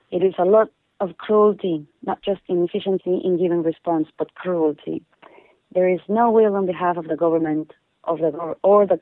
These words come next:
companies to negotiate and give response to the workers. It is almost a year later, and the situation has not improved.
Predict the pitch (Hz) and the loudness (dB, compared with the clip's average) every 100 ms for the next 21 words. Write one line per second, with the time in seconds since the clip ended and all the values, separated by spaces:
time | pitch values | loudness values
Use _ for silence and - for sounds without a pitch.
0 | - 185 175 170 160 - 165 165 170 - | -2 -2 -2 -2 -4 -2 -2 0 -2 -2
1 | 165 151 151 - _ _ _ _ 165 165 | 0 0 -2 -14 _ _ _ _ -2 -2
2 | 156 175 170 156 165 - 170 165 165 - | 0 0 -2 -2 -6 -4 -4 -4 -6 -6
3 | 151 143 _ - 165 170 156 147 143 _ | -6 -6 _ -4 0 2 0 -10 -14 _
4 | _ _ _ _ _ _ _ _ 175 185 | _ _ _ _ _ _ _ _ -4 -2
5 | 180 220 226 214 196 196 196 190 190 175 | 0 2 2 -2 -2 0 0 2 2 2
6 | 175 196 _ _ _ - 170 165 - - | 0 -2 _ _ _ -6 -6 -4 -6 -2
7 | 190 185 165 160 180 160 156 147 175 160 | 0 0 -2 -4 -2 -2 -4 -6 -4 -4
8 | 139 | -6